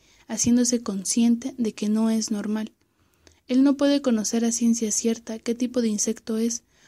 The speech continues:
porque no había aceptado aún su condición de insecto. Seguía aferrándose a la identidad de ser humano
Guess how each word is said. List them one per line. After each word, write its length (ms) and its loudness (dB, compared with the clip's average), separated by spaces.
porque 280 -2
no 120 6
había 180 2
aceptado 560 -4
aún 400 0
su 140 -4
condición 500 -2
de 80 -4
insecto. 540 -6
Seguía 320 2
aferrándose 580 0
a 40 0
la 40 0
identidad 480 -4
de 120 -4
ser 200 -2
humano 380 -4